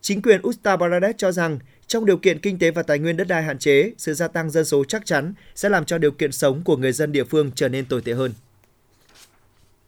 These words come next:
Ngày mười một tháng bảy, tỷ phú người Anh Richard Branson và ba thành viên phi hành đoàn đã hoàn thành chuyến bay đầu tiên vào không gian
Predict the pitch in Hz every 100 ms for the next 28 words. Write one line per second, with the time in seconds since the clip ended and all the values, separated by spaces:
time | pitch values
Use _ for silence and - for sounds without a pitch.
0 | _ _ _ _ _ _ 175 202 208 196
1 | 202 - 180 165 165 170 170 214 175 151
2 | 185 170 175 180 247 139 160 165 143 160
3 | 147 - _ - 135 170 165 196 190 160
4 | 165 185 185 151 151 147 143 151 151 190
5 | 214 - 156 147 135 156 170 160 143 131
6 | 175 165 143 135 156 147 156